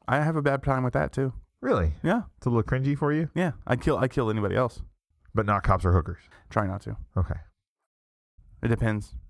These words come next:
Speaker 1: Are the cops just shooting at me because I ran a red light?
Speaker 2: No, they're shooting at you because you've been killing people.
Speaker 1: Oh.
Speaker 2: And stealing cars.
Speaker 1: Oh, I deserve to die. I'll just turn myself in.
Speaker 2: I don't think that's how that game works.
Speaker 1: Uh, you sure?
Speaker 2: Yep.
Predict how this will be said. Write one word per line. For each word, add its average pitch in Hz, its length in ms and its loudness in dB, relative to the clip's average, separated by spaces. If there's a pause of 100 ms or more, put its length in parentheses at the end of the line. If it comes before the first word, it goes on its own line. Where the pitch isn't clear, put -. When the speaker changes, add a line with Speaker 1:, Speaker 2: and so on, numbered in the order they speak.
(160)
Speaker 1:
Are 110 80 -4
the 110 80 0
cops 120 220 2
just 113 120 -4
shooting 120 240 -2
at 113 80 0
me 117 100 0
because 110 220 0
I 104 40 -4
ran 101 180 0
a 104 40 0
red 101 140 2
light? 101 180 0 (460)
Speaker 2:
No, 131 180 2
they're 110 120 2
shooting 123 320 0
at 92 60 -4
you 101 100 2
because 95 240 4
you've 87 100 2
been 85 80 -2
killing 82 280 0
people. - 280 -8 (300)
Speaker 1:
Oh. 143 280 0
Speaker 2:
And 90 80 -2
stealing 92 280 2
cars. 71 360 2 (280)
Speaker 1:
Oh, 143 100 2
I 127 120 0
deserve 123 300 -4
to 117 60 -10
die. - 200 -12 (380)
I'll 139 60 0
just 143 140 -2
turn 123 100 0
myself 101 300 -4
in. - 80 -10 (200)
Speaker 2:
I 123 80 0
don't 143 120 2
think 135 160 2
that's 135 120 8
how 135 100 6
that 104 100 2
game 95 160 4
works. - 300 -4
Speaker 1:
Uh, 127 140 4
you 117 140 0
sure? 139 300 0 (240)
Speaker 2:
Yep. 78 240 2